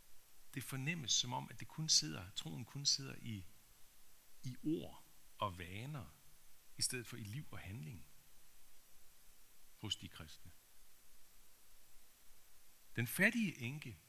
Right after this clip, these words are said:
hun giver os et modbillede. Hun giver os et vink om noget helt andet. Hun slipper tøjlerne. Hun går ud på vandet, så at sige, og tror, at det bærer.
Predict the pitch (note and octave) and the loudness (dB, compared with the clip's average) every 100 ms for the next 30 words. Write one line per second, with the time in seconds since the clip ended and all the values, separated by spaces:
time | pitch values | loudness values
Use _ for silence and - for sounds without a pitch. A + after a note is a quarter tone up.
0 | - - - - - - - - E3+ F#3+ | -16 -12 -10 -10 -10 -12 -10 2 4 4
1 | - F3 D#3 A#2 G2 - - - - - | 2 -2 -2 -2 -2 -4 -6 -8 -10 -10
2 | - - - - - - - B2 G2+ A2+ | -10 -10 -10 -14 -14 -8 0 2 4 6
3 | D#3 D3+ E2+ D2+ - - - - - A#2+ | 4 2 -6 -6 -8 -10 -12 -8 -6 0
4 | E3 C#3+ A2 B2+ D#3 - G#2+ G2 F2 C#3+ | 2 4 2 2 0 -2 -2 -2 -2 -4
5 | - - - - - - - - - - | -4 -8 -8 -10 -10 -12 -12 -12 -12 -12
6 | - - - D3+ F#3 - D#3 F3 D#3 - | -14 -8 6 10 12 12 10 6 2 -6
7 | - - G2+ G2+ C#3 B2 D#2+ C#2 - - | -6 -2 0 -2 -4 -6 -6 -10 -12 -10
8 | - - - - - - - - D#3 F#3 | -10 -12 -12 -12 -12 -12 -2 8 10 10
9 | D#3 - E3 E3+ - - A#2+ F#2+ - G2+ | 2 2 0 0 -4 -2 -2 -2 -10 4
10 | G#2 E3 B2+ F2+ - G2 F2+ - G2 F#2+ | 10 10 8 4 4 4 6 6 6 0
11 | F#2+ - - - - - - - - - | -2 -4 -8 -12 -12 -12 -12 -16 -20 -12
12 | - - - - - - - D3+ - G#2+ | -10 -10 -10 -10 -8 0 2 4 4 2
13 | - F#2 G2 G#2+ | 2 0 2 0